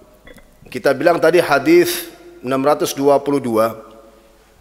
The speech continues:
Al-Imam Al-Bukhari rahimahullahu taala meriwayatkannya langsung dari, dengan sanadnya pastinya dari Ka'ab bin Ujrah, dan Ka'ab bin Ujrah ini sahabat,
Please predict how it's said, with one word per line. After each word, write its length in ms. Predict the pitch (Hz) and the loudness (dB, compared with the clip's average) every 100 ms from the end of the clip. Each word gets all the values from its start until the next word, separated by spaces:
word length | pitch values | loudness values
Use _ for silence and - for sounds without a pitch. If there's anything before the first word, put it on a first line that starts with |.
| _ _ - - - - - _ _ - | _ _ -20 -20 -20 -20 -20 _ _ -4
Al-Imam 400 | 120 131 156 175 | -2 0 0 2
Al-Bukhari 720 | 156 139 143 - 156 160 175 139 | 2 0 -2 2 2 4 4 2
rahimahullahu 880 | 139 113 160 151 147 143 147 139 | 0 0 0 0 0 2 0 0
taala 640 | 135 123 147 160 160 160 - | -2 0 4 4 2 0 -6
meriwayatkannya 720 | 139 135 131 135 139 147 156 | -2 0 2 0 -2 0 2
langsung 640 | 143 135 131 - 151 151 | 4 2 0 -2 0 0
dari, 320 | 127 127 147 139 | 0 0 0 -4
dengan 240 | 117 120 | -6 -6
sanadnya 560 | 117 117 135 135 131 - | -4 -2 -2 -4 -4 -2
pastinya 400 | 113 - 117 143 | -4 -4 -4 -2
dari 320 | 127 117 113 | -2 -4 -4
Ka'ab 320 | 156 135 101 113 | -2 0 -2 -4
bin 80 | 120 | -6
Ujrah, 320 | 131 120 107 | -6 -4 -4
dan 160 | 110 | -4
Ka'ab 320 | 110 113 135 135 | -4 -4 -2 -2
bin 80 | |
Ujrah 160 | 143 147 | -2 -2
ini 80 | 151 | -4
sahabat, 480 | 143 113 98 87 | -4 -4 -6 -10